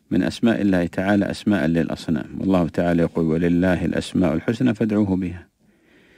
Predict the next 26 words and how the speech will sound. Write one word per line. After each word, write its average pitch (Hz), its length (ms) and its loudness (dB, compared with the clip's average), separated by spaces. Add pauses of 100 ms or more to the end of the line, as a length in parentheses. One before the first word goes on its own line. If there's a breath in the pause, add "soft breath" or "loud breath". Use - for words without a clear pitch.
(320 soft breath)
قل 92 140 2
جل 92 240 2
وعلا: 87 400 2
"له 101 200 2
الأسماء 85 500 0
الحسنى 90 420 -2
يسبح 113 640 0
له 90 260 2
ما 90 160 2
في 87 80 -4
السماوات 90 720 0
والأرض". 76 320 -2 (1300 soft breath)
قل 92 80 2
جل 90 240 4
وعلا: 82 300 2
"الله 90 380 2
لا 85 220 2
إله 85 340 2
إلا 85 280 0
هو 85 240 0
له 104 220 2
الأسماء 78 440 -2
الحسنى". - 380 -12 (1900 soft breath)
كذلك 139 500 4
من 120 220 6
ال-، 95 400 2